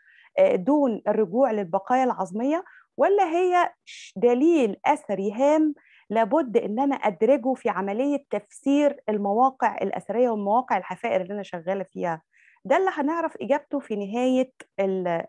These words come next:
الموضوع. آم، عايزاكم بس تبصوا كده معايا على الصورة اللي قدامكم، المنظر اللي خاص بيه،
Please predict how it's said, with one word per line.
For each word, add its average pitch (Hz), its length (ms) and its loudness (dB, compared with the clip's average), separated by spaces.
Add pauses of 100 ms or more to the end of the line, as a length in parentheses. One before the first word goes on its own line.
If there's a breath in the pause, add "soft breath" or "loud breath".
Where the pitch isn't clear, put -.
الموضوع. 180 600 -4 (600 loud breath)
آم، 233 560 0 (160)
عايزاكم 247 520 0
بس 403 140 -4
تبصوا 285 480 -2
كده 311 260 0
معايا 277 420 0
على 240 480 0
الصورة 262 380 -4
اللي 220 140 -4
قدامكم، 269 600 -2 (480 soft breath)
المنظر 311 760 0 (160)
اللي 208 240 -2
خاص 294 540 0
بيه، 269 380 0